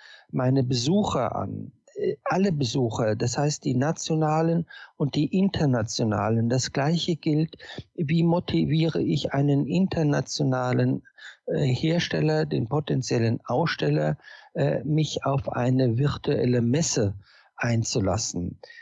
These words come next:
Was erwartet mich auf, auf dieser Messe? Ich denke, wir werden auch im April auf der, äh, auf der ersten voll digitalen Hannover Messe erste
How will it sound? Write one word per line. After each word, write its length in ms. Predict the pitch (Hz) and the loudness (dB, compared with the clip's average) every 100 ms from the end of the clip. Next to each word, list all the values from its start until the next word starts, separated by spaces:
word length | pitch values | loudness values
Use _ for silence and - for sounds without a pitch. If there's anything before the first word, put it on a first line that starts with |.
| - - | -14 -4
Was 300 | 139 151 - | -2 -2 -2
erwartet 880 | 147 135 127 170 185 - 180 - | -2 0 0 -2 -6 -8 -8 -6
mich 340 | 131 117 - - | -6 -6 -8 -10
auf, 220 | 123 113 - - - - | -4 -4 -4 -14 -14 -12
auf 200 | - 123 | -6 -6
dieser 340 | - 117 107 113 | -4 -4 -2 0
Messe? 520 | 101 101 - 78 82 - - - | 0 0 -2 -2 -4 -8 -18 -6
Ich 200 | 160 - | -4 -2
denke, 360 | 143 147 147 | 0 0 0
wir 220 | 131 127 120 | 0 0 2
werden 460 | 127 127 127 123 | 2 2 0 -2
auch 480 | 120 120 117 120 - - | -2 0 0 -2 -8 -8
im 300 | - 143 139 | 0 0 0
April 800 | - 123 113 - 117 165 196 190 - - - - | -2 -4 -2 -4 0 2 2 0 -6 -20 -18 -4
auf 360 | 135 131 - - | -4 -4 -8 -2
der, 720 | 131 113 107 104 - 127 120 | 0 2 0 0 0 0 0
äh, 40 | - | -2
auf 120 | 131 | -4
der 720 | - 113 110 110 107 117 120 - _ - | 0 2 2 2 2 2 0 -4 _ -6
ersten 800 | 139 170 - - 160 156 151 - _ 160 | -2 -2 -6 -2 0 0 -2 -6 _ -6
voll 640 | 139 - - 160 180 175 135 | -6 -8 -2 0 2 2 0
digitalen 1000 | 143 160 156 147 - 123 139 151 147 127 | -4 -4 0 -2 -2 -2 0 2 2 0
Hannover 560 | 120 120 139 170 160 | 0 0 0 -2 0
Messe 520 | 147 147 143 - 135 139 - - - - - | 2 2 0 0 0 -2 -8 -12 -12 -16 -8
erste 880 | 131 143 151 - - 143 127 120 117 | -2 -2 -4 -8 -2 2 4 2 0